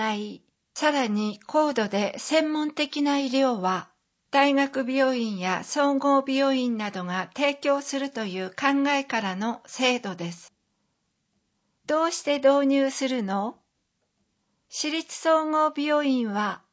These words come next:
救急医療、小児医療及び高度医療などに対応可能な地域センター病院として、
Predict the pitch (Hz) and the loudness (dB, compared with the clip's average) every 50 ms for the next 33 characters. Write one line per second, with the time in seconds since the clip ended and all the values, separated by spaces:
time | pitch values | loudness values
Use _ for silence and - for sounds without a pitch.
0 | _ _ _ _ _ _ _ _ _ _ _ - - 320 320 320 320 - - 302 | _ _ _ _ _ _ _ _ _ _ _ -8 -6 -4 -4 -4 -6 -6 -6 -4
1 | 311 311 302 302 302 285 277 277 240 254 233 208 196 185 175 - - _ _ _ | -2 -2 -2 -2 -2 -2 -2 0 0 0 0 0 -2 -4 -6 -8 -14 _ _ _
2 | _ _ _ _ _ - - - 320 320 320 311 302 302 302 294 285 - 285 311 | _ _ _ _ _ -8 0 4 6 6 6 4 2 0 -2 -2 -4 -4 -4 -2
3 | 311 269 269 240 220 214 - - _ - 277 294 285 277 226 208 196 214 202 - | 0 2 2 2 2 2 -2 -2 _ 0 2 4 2 2 0 -2 -6 -8 -8 -8
4 | - - 320 320 320 - 294 294 285 254 240 233 277 302 311 320 311 302 302 294 | -2 0 2 2 2 4 4 4 4 4 2 0 0 0 0 0 0 0 0 0
5 | 285 262 240 220 214 214 208 - 285 302 311 320 311 311 311 302 302 302 - 294 | 0 0 0 0 -4 -6 -4 -2 0 0 0 0 2 2 2 2 2 0 0 2
6 | 285 285 269 269 269 262 254 240 240 240 240 - - _ _ _ - - 330 320 | 4 4 4 4 2 2 2 2 2 2 2 0 -2 _ _ _ -6 -4 -4 -4
7 | 311 - - 320 302 - - 320 320 320 320 - 311 302 302 302 294 285 285 302 | -4 -6 -6 -8 -4 -2 0 0 0 0 0 0 2 2 2 2 0 0 2 2
8 | 302 302 302 294 285 277 269 - 247 233 226 - - - - 202 202 180 - - | 2 2 2 2 2 0 0 0 -2 -2 -2 -4 -8 -4 -2 0 0 0 -2 -6